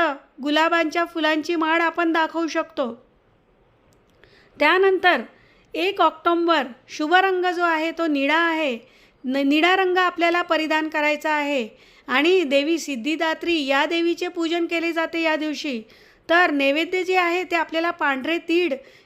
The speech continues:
याचा दाखवायचा आहे. आणि देवीला आपण, अ, स-, सिद्धिदात्री देवीला आपण लिंबूंची माळ किंवा कुंकुमार्चन करू शकतो. कुंकुमार्चन जे आहे ते आपण माता लक्ष्मीच्या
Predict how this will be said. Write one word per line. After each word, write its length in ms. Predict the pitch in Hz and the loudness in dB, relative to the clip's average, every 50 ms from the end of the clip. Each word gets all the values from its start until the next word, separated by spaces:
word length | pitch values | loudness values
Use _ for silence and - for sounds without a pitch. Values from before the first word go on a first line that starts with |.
| _ - | _ -2
याचा 300 | 262 262 254 - 339 359 | -2 0 0 2 2 2
दाखवायचा 540 | 370 359 349 349 349 349 349 339 339 349 339 | 2 2 0 0 0 0 0 0 0 -2 -2
आहे. 360 | 320 302 294 294 269 233 220 - - - - _ _ - | 0 0 0 0 0 -2 -4 -8 -18 -20 -20 _ _ -8
आणि 280 | 285 269 285 320 359 349 | -2 0 2 4 4 4
देवीला 420 | 269 294 285 285 294 320 320 339 | 4 2 2 2 2 0 0 2
आपण, 520 | 339 320 311 311 - 349 370 381 339 294 294 - _ - _ _ _ _ _ _ _ _ _ _ - | 2 2 0 0 0 2 2 2 2 0 -4 -10 _ -20 _ _ _ _ _ _ _ _ _ _ -10
अ, 220 | 302 262 254 247 240 | -6 -4 -2 -2 -2
स-, 200 | 233 - - - _ _ _ _ _ _ _ _ _ _ _ - 294 233 | -4 -8 -18 -20 _ _ _ _ _ _ _ _ _ _ _ -18 -18 -16
सिद्धिदात्री 800 | - - 311 311 247 240 349 359 339 349 339 330 339 339 349 | -8 -2 0 0 2 4 4 4 6 4 2 0 0 -2 -2
देवीला 400 | 311 320 311 311 311 330 330 349 | 0 0 0 0 0 0 0 2
आपण 320 | 330 320 311 - 370 359 320 | 2 0 0 2 2 2 2
लिंबूंची 580 | 302 285 277 269 285 320 320 311 294 349 349 | 2 0 0 -2 -2 -2 -2 -2 -2 -2 -2
माळ 340 | 302 294 302 320 339 339 311 285 - | 0 0 0 2 0 0 -2 -4 -8
किंवा 220 | 302 302 330 349 | -6 -2 0 -2
कुंकुमार्चन 960 | 349 349 - 302 294 285 254 320 339 339 349 339 330 330 - 359 359 370 359 349 - - - _ _ _ - | -2 0 -2 -2 -2 -2 -2 -2 0 0 2 0 0 -2 0 0 2 2 0 -2 -4 -10 -20 _ _ _ 0
करू 240 | 285 277 302 370 381 | 2 2 4 4 2
शकतो. 680 | - 403 392 392 - - 359 320 269 269 277 - - _ _ _ _ _ - | 2 0 -2 -4 -2 -2 0 0 0 0 -4 -12 -20 _ _ _ _ _ -4
कुंकुमार्चन 760 | 302 302 294 - - 381 392 392 392 381 381 381 381 381 370 | -2 -2 -2 2 2 2 4 4 4 4 2 2 0 0 2
जे 100 | 349 381 | 2 2
आहे 320 | 370 349 339 349 359 349 | 2 2 2 0 -2 -4
ते 140 | - - 339 | -4 -2 0
आपण 320 | 339 330 320 320 339 339 320 | 0 0 0 0 0 0 0
माता 300 | 311 311 302 302 339 330 | 0 0 -2 -2 -2 -2
लक्ष्मीच्या 760 | 311 285 277 - - 311 311 320 311 - 330 330 330 330 | -2 -2 -4 -6 -8 -4 -4 -4 -2 0 0 0 0 -2